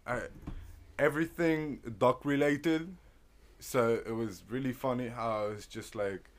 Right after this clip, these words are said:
I, the first thing I told the duck was, like, "Quackity quack quack." Then, uh, she said, like, "Quack quack." Then I said, like,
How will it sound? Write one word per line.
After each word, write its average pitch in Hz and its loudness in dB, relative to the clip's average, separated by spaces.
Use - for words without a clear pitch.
I, 104 0
the 120 -2
first 135 2
thing 131 0
I 120 6
told 120 4
the 110 -6
duck 107 2
was, 95 -8
like, 92 -6
"Quackity 135 8
quack 139 12
quack." 101 2
Then, 110 4
uh, 101 4
she - -12
said, 104 0
like, 104 0
"Quack 117 4
quack." 147 10
Then 117 4
I 117 10
said, 107 2
like, 104 4